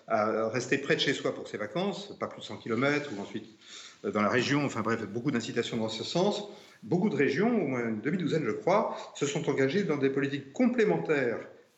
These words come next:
de celle du chèque vacances, mais par un système de chèque vacances lui-même associé au chèque existant, euh, de manière à offrir à des ressortissants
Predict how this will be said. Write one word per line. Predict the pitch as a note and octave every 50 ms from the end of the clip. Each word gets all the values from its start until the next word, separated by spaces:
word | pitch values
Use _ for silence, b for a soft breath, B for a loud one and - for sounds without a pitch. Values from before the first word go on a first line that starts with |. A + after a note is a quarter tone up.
| -
de | - C3+ C3+
celle | - D#3 C3+
du | B2 -
chèque | - C3+ A2+
vacances, | A#2 A2 G#2 - F#3+ A#3+ A#3+ - -
mais | A#2
par | - - - - G#3 G#3+ F3+ D#3+
un | D3 C#3 C#3 C3+
système | - - C#3 - - - D3 C3+
de | A2+ A2+
chèque | - - C3
vacances | A#2+ A#2 A2+ - B2 A2+ A2+ - -
lui-même | A2 G#2 A2+ A2 G2+ G2 F#2 B B B B
associé | - G#2 - A#2 - - - B2+ A2
au | G2 F#2+ F#2
chèque | - - - - -
existant, | F2+ - G#2 - - - E3+ A3 A#3+ B B B B B B B B -
euh, | B2 A#2+
de | A#2
manière | C3 B2+ A#2+ C#3 F#3+ G#3+ G#3 G#3 - - - -
à | C3 D3+
offrir | F3 E3 - - - G3 F#3 D#3+ C3+ A2 - - - - - _ _ _
à | - A#2+ A2
des | A#2+ B2
ressortissants | - F3+ F3+ - E3+ - - - - - D#3+ D3+ C#3 - - - -